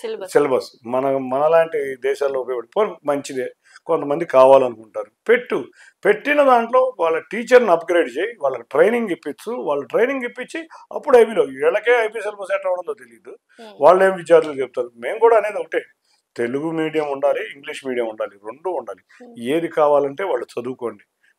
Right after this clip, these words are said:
Speaker 2: ఎందుకంటే కొంతమంది తెలుగు మీడియమే కావాలనుకుంటారు, కొంతమంది ఇంగ్లీష్ మీడియం కావాలనుకుంటారు, రెండు చదువుకోండి. ఐబీ కావాలన్నట్టు చేయండి, కానీ ఇన్ఫ్రా, స్కిల్ డెవలప్‌మెంట్ అన్నాం చూసారా,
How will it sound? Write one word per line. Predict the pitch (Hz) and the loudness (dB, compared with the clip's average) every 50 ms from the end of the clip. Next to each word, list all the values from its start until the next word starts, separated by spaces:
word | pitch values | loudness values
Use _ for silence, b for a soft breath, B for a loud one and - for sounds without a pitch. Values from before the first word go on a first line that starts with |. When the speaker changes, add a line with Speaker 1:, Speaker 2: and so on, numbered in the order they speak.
| _ _ | _ _
Speaker 2:
ఎందుకంటే | 123 127 139 143 139 139 175 175 160 | -10 -6 -4 -4 -2 -2 -4 -2 -2
కొంతమంది | 139 131 131 143 156 165 160 156 | -4 -4 -4 -4 -4 -2 -2 -2
తెలుగు | 135 143 143 143 | -2 -2 -2 -4
మీడియమే | 143 139 143 160 175 | -4 -4 -4 -4 -2
కావాలనుకుంటారు, | 165 147 139 135 135 127 120 113 117 _ _ _ - | 0 2 2 2 2 0 -4 -8 -18 _ _ _ -10
కొంతమంది | 156 156 156 165 185 180 156 | -10 -8 -8 -8 -8 -8 -10
ఇంగ్లీష్ | 143 147 139 127 - | -10 -12 -14 -16 -18
మీడియం | 139 143 131 127 | -20 -20 -12 -12
కావాలనుకుంటారు, | 117 113 - _ 123 123 | -12 -12 -12 _ -8 -8
రెండు | 127 160 196 208 190 | -6 -4 -4 -2 0
చదువుకోండి. | 160 135 131 110 _ _ b b b b b b - - - | -2 -2 -2 -8 _ _ b b b b b b 2 4 4
ఐబీ | 233 226 277 269 233 | 4 4 4 8 10
కావాలన్నట్టు | 254 240 240 233 240 247 240 - - | 12 12 12 10 6 0 -2 -2 -2
చేయండి, | 202 214 233 226 208 180 135 113 - _ _ _ _ _ _ - | -2 0 0 -2 -6 -8 -10 -14 -16 _ _ _ _ _ _ -10
కానీ | 143 147 185 233 294 262 151 160 | -8 -6 -6 -6 -8 -6 -6 -6
ఇన్ఫ్రా, | 202 196 - - 226 143 - - - _ _ _ _ _ - | -6 -2 0 2 2 2 0 -4 -10 _ _ _ _ _ -20
స్కిల్ | - _ - 226 233 233 | -18 _ -8 -2 2 4
డెవలప్‌మెంట్ | 226 226 220 208 208 202 196 196 180 | 4 4 4 2 -2 -2 0 0 0
అన్నాం | 185 180 175 170 170 | 0 -2 -4 -4 -8
చూసారా, | 170 165 185 180 190 | -6 -4 -2 -2 0